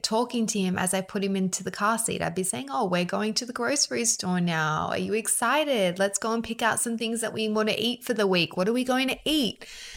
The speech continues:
Once you get to the grocery store, then I would talk to him the entire time that he's in the trolley or, or in the pram or wherever he was. And I'd be talking to him and asking him to hold things for me or,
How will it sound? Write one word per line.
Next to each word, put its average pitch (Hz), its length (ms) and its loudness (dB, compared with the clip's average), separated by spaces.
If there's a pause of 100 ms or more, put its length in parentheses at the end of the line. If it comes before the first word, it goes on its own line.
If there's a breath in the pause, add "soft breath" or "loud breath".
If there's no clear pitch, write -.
(360 loud breath)
Once 226 340 2
you 254 80 0
get 240 180 2
to 269 100 2
the 247 100 0
grocery 208 480 4
store, 175 420 2
then 196 200 2
I 196 140 4
would 202 180 2
talk 208 260 -2
to 226 100 0
him 208 120 2
the 208 100 2
entire 202 460 0
time 240 600 -2
that 180 160 0
he's 190 240 2
in 180 160 6
the 180 180 4
trolley 185 520 0
or, 165 360 -4 (340)
or 175 440 -4 (100)
in 175 100 0
the 180 80 2
pram 190 420 0
or 175 120 0
wherever 170 360 -2
he 180 180 2
was. 196 560 0 (340 loud breath)
And 202 160 0
I'd 202 140 2
be 208 100 0
talking 202 380 -2
to 214 80 -2
him 196 80 0
and 185 80 0
asking 196 400 -2
him 196 60 0
to 180 80 -2
hold 196 420 0
things 180 320 0
for 185 80 0
me 165 400 4
or, 165 400 0